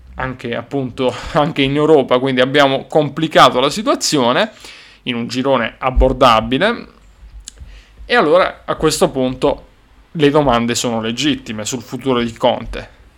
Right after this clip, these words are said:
Io onestamente tendo e vorrei dare fiducia ad Antonio Conte, pur non essendo un fan uno dei primi fan della sua, del suo modo di intendere calcio,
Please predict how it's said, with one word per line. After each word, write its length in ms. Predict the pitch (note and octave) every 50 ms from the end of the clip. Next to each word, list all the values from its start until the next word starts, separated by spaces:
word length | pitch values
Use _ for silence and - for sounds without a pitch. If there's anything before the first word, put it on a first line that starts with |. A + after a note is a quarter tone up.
| _ -
Io 460 | - G#3+ B3+ C4 A#3 E3+ - - - - _ _
onestamente 920 | D#3+ D3+ C#3+ C#3 - - D3 C#3+ D3+ D#3+ E3 D3 C#3 C#3 - A#2 - - - - - - - - - - - _ _ _ _ _ _ _ _ _
tendo 560 | - F#3+ F#3+ F3+ E3 D3 C3+ B2 B2 A2 -
e 120 | - C3 C3+
vorrei 360 | C#3 D3+ D#3 D#3+ F#3+ F#3+ F3
dare 300 | C#3+ D#3+ D#3+ D#3 D3+ C3+
fiducia 640 | C#3 D3 C#3+ F3+ E3+ C#3 A#2+ - B2 A2 A2 A2+ -
ad 160 | - A#2+ A#2
Antonio 380 | A#2 A#2 A2+ - B2 A#2+ A2+ A2+
Conte, 420 | - A2+ G#2+ - A2+ - - - - _ _ - - - - _ _ _ _ _ _ - - - - -
pur 220 | - C#3 C#3+ D3
non 180 | D3 C#3+ C#3 C3+
essendo 460 | C3+ - - - D3+ D3 D3 C#3+ C3+
un 160 | C3+ C3+ A#2+
fan 920 | - - - D#3+ D3 C#3+ C#3 C3+ C3 C3 C3 B2+ B2 B2 A#2+ - - - - _ _ _ - _ _ _ _
uno 340 | F3 D3 C#3 C#3+ C#3+ C#3+ C3+
dei 120 | B2+ C#3
primi 300 | C3 - C#3 C#3 C#3+ C#3
fan 580 | C3+ - E3 D#3 D3 C#3 C#3 C3+ C3 B2+ B2 - - - - - - _ _ _
della 420 | - C#3 B2+ C#3 C#3 C3+ C3 C3 C3
sua, 380 | - - D3+ D3+ C#3+ C3+ B2+
del 260 | A#2+ C3 C#3 C3+ C3
suo 240 | B2 - - F3 E3
modo 420 | D#3 D#3+ F#3 F#3 F3 D3+ B2+ C#3+ C#3
di 80 | C3
intendere 540 | C#3+ C3+ C3 D3+ C#3+ C#3 C3+ C3 C#3 C#3+ C#3+
calcio, 640 | C#3+ G3+ F3+ C#3 B2 A#2+ A#2+ - - - C3 -